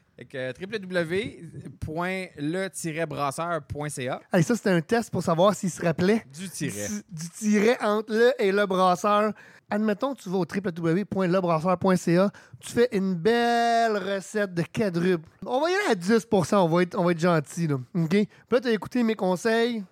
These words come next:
Speaker 2: t'as pris trois sachets de levure, tes houblons un peu terreux, t'es allé chercher, euh, du, euh, du grain belge. Ça va bien aller ?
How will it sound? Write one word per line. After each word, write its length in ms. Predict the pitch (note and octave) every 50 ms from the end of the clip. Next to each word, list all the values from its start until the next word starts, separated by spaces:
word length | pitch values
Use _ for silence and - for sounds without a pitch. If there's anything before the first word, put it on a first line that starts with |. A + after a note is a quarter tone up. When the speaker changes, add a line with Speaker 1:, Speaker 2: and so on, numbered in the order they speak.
| _ _ _ _ _ _ _ _ _ _
Speaker 2:
t'as 120 | - D#3+ D3
pris 180 | - D#3+ D#3+
trois 260 | - - C#3 F3 G3+ G#3
sachets 300 | - G#3+ F#3 A3+ A3 G#3
de 60 | G3+
levure, 500 | G#3+ G#3 G3 G#3 A3 A3+ A3+ A#3 B3 A#3 - - - _ _ _ _ _ _
tes 120 | _ F3+ F#3
houblons 420 | F#3+ F#3+ F#3+ E3+ G3 G3 G3 G3
un 60 | F#3+
peu 140 | F3+ F#3 F#3+
terreux, 640 | - - G3 F3+ F3+ F3 F#3+ G3+ G#3 G#3+ A3 A#3+ A3+ - _ _ _ _ _ _ _
t'es 140 | - D3+
allé 120 | D#3+ D#3 D#3
chercher, 500 | D#3 E3 E3 F3 - - G#3 G3 F#3 F3
euh, 100 | D#3+ D3+
du, 440 | C#3+ C3 C#3 C#3+ D3 D#3 D#3+ D#3+ D#3
euh, 840 | D#3 D#3 D3+ D3+ D3 D3 C#3+ C#3+ C#3+ D3 D3 C#3+ C#3+ C#3 C3+ C3+ C3 B2 A#2 - - - _ _ _ _ _ _
du 180 | F#3 C#3+ D3 F3
grain 320 | D3+ E3+ E3 F3 F3+ F#3 G3+ - - _
belge. 600 | F3 D#3+ E3+ F#3 G3 G#3+ A#3 A3 F#3+ F3+ F3+ - _ _ _ _ _ _ _ _ _ _ _ _ _ _ _ _ _ _ _ _ _
Ça 160 | _ - E3
va 80 | D#3 D3
bien 120 | D#3 D#3
aller ? 200 | D#3 D#3+ G3+